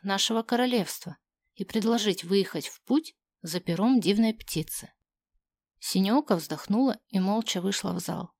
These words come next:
где её ожидал принц Розовер. Он встал и приветливо наклонил голову.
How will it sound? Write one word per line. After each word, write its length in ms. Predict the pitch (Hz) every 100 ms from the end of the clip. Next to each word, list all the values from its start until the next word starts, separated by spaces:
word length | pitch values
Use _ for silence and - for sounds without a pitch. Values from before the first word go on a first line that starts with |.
| -
где 260 | 180 180 180
её 180 | 175 170
ожидал 440 | 156 156 196 226
принц 420 | - 202 202 -
Розовер. 540 | 190 185 180 180 160 - _ _ _ _ _ _ _ -
Он 160 | 185
встал 420 | - - 233 320 - _ _
и 80 | 165
приветливо 640 | 165 165 202 269 247 226
наклонил 580 | 202 185 160 156 175 190
голову. 560 | 156 165 160 151 151